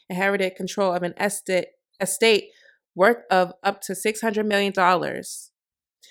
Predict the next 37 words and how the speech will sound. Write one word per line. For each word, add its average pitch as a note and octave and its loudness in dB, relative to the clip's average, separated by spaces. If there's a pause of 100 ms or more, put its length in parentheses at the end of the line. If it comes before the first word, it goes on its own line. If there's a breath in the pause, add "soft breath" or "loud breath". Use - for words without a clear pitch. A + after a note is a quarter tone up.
(220 soft breath)
Vanessa G3+ 6
Bryant's G3+ 8
statement G3+ 0
says F#3 0
she A#3 -2
and G3 -2
her F#3 2
husband G3 0
allow F#3 2
her F#3 0
mother F#3 0
to F3 -6
live F3 2
for D#3 -4
free G#3 0 (240)
in F#3+ -2
one G3+ 4
of A3+ 0
their G3+ 2
properties F#3 0
on E3+ 0
the E3+ -2
Newport G#3 -2
Beach G3+ -4
coast, D#3+ -4
but E3+ -2
never F#3 0
promised G3 0
her F#3+ -2
anything F#3 -2
or C#4 6
discouraged B3 2
her E3+ 0 (220)
from F#3+ 4
providing F#3+ 2
for E3 -6
herself. D#3+ -4